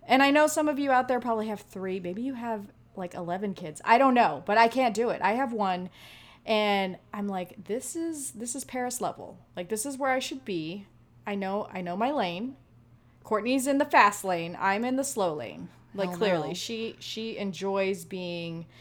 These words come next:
Speaker 1: you know what? I have to say this about Courtney. Like, she really is a very good mother. And I will tell you why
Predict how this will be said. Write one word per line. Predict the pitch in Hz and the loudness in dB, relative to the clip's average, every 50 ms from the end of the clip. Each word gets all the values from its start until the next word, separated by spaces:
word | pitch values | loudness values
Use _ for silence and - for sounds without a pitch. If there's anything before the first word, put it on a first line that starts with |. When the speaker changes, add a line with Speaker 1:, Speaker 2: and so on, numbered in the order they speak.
| - - - | -18 -8 -2
Speaker 1:
you | 294 | 0
know | 359 | 2
what? | 370 - - - - - - - | 2 2 0 -2 -18 -14 -4 -2
I | 349 | -2
have | 480 571 | 0 0
to | - 294 | -2 -4
say | - 247 208 | 0 0 0
this | 180 175 - | 0 0 -4
about | 175 160 127 110 - | -4 -6 -8 -8 -8
Courtney. | - 143 - - 113 113 | -12 -12 -10 -10 -12 -10
Like, | 131 147 156 170 | -8 -8 -8 -8
she | - - - - 311 320 | -8 -8 -6 -2 -2 0
really | 285 262 262 254 254 254 240 233 226 220 214 180 - - - _ - - | 0 0 0 0 0 0 0 -2 -2 -4 -6 -8 -8 -12 -20 _ -8 -4
is | 208 202 185 | -4 -2 -2
a | 196 180 156 156 - - - | -4 -6 -8 -10 -16 -8 -4
very | 196 180 170 170 170 170 | -2 0 0 0 -2 -4
good | 160 170 151 - - | -4 -4 -6 -6 -6
mother. | - 139 139 - 147 143 - - | -10 -10 -8 -8 -10 -10 -10 -6
And | - 214 220 | -4 0 0
I | 226 240 247 | 2 2 2
will | 254 254 | 0 -2
tell | - - 226 214 | -2 0 2 2
you | 208 214 208 | 2 2 0
why | 190 170 165 165 170 165 156 151 - - 107 180 - | -4 -4 0 2 4 4 4 2 0 -4 -8 -10 -12